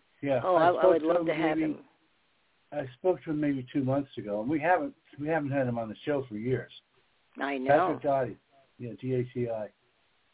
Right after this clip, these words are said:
Speaker 1: Yeah.
Speaker 2: And see, that's, that's, this goes right in line because there was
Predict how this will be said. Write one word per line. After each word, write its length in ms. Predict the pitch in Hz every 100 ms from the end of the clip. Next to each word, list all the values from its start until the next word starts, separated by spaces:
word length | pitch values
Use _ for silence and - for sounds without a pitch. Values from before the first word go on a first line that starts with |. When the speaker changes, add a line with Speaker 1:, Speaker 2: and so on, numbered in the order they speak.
| -
Speaker 1:
Yeah. 180 | 104 - -
Speaker 2:
And 320 | 175 175 180 -
see, 60 | 185
that's, 220 | 196 202
that's, 160 | 220 214 _
this 100 | 240 226 -
goes 220 | 277 262 226
right 200 | 254 269
in 140 | 220
line 360 | 208 240 220 151
because 320 | 156 - 196 - - - -
there 100 | 208
was 100 | 214